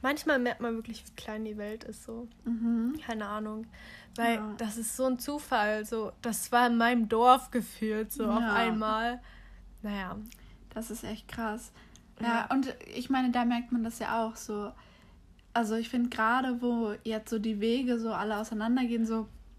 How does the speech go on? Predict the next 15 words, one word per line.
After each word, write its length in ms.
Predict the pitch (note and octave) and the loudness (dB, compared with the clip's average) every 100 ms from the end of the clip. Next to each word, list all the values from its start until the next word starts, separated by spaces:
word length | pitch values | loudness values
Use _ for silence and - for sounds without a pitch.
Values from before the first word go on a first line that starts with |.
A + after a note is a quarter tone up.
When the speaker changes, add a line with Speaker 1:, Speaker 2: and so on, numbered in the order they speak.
| - | -14
Speaker 1:
Ja. 240 | A#3+ A3+ A3+ | -8 -6 -2
Speaker 2:
jetzt 200 | C4 A#3+ | -2 -2
ist 100 | A#3+ | 0
meine 220 | A#3+ A#3+ | 2 2
Schulzeit 520 | A#3+ E4+ E4 C4+ C4 | 2 0 2 -2 -4
fast 240 | - C4+ - | -4 -6 -4
vorbei 560 | B3+ A#3+ C4 C4 C#4 D4+ | -4 2 4 4 0 0
Speaker 1:
Mhm. 380 | A3+ A3+ A#3+ B3+ | 0 0 -2 0
Speaker 2:
und 140 | B3+ | 2
jetzt 300 | B3+ - - | 2 0 -6
gehen 260 | A#3 B3 A3+ | 0 2 2
all 160 | - B3 | 2 2
meine 220 | B3+ B3+ | 4 2
Freunde 680 | B3 - B3 C4+ B3+ B3 - - | 0 0 2 4 4 2 -2 -6
so 360 | A#3 B3+ A#3+ | -2 2 2